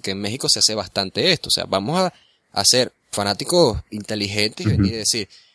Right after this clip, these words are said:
Speaker 1: "Mira, empresa, entiéndase triple A, entiéndase Consejo Mundial, entiéndase The Crash, entiéndase Cara Lucha, entiéndase Chilanga Más,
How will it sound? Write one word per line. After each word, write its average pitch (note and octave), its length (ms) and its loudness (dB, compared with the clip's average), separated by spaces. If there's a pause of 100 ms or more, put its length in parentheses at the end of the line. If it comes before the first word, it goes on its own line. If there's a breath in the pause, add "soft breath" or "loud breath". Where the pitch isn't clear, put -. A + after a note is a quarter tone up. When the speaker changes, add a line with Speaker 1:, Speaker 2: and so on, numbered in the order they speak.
(200 soft breath)
Speaker 1:
"Mira, B2+ 180 2
empresa, A#2 520 0 (160)
entiéndase G#2+ 460 -2
triple A2+ 420 -2
A, B2+ 80 4
entiéndase G2 280 -6
Consejo F#2 280 -4
Mundial, G#2 280 2
entiéndase F#2 380 0
The F2 120 -2
Crash, - 280 2
entiéndase F#2 400 -4
Cara F2+ 220 0
Lucha, A#2 200 0
entiéndase F#2 380 -2 (260 loud breath)
Chilanga G2+ 380 -2
Más, C3+ 340 -2